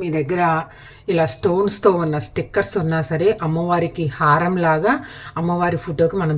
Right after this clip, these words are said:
పెట్టుకోవచ్చు అనమాట. నేనైతే మనకి ఎగ్జిబిషన్లో అమ్ముతారు కదండి స్టిక్కర్స్, చక్కగా అమ్మవారికి హారంలాగా నేను పెట్టానన్నమాట. మీ దగ్గర ఉన్నా కూడా చక్కగా ఇలా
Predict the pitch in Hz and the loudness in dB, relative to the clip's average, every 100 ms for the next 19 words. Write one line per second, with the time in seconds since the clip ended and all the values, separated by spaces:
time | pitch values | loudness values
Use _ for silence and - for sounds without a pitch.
0 | 156 143 - 160 151 147 147 147 156 151 | -2 -4 0 0 2 -2 -2 -2 -2 0
1 | 151 151 - 233 302 - - - 165 151 | 0 0 2 0 0 -8 -18 -4 0 0
2 | 160 151 147 190 202 208 190 185 156 151 | 2 4 4 2 2 2 2 4 4 4
3 | 165 151 156 143 156 240 262 - - 175 | 2 2 2 4 4 2 0 -2 -2 0
4 | 156 - 311 - - - - - 202 202 | 0 2 2 0 -16 -12 -8 -4 0 2
5 | 175 175 190 185 170 - 160 - - - | 2 2 4 4 2 0 -2 -2 -10 -2
6 | 165 175 196 196 170 160 170 190 160 156 | 2 4 4 4 4 4 4 4 4 2
7 | 147 - 151 143 143 143 139 143 - - | 0 2 4 4 4 4 2 -4 -6 -18
8 | - 175 165 156 185 185 170 156 151 156 | -4 2 4 4 2 2 2 2 2 0
9 | 208 - - 180 180 160 | 0 -4 -4 0 2 2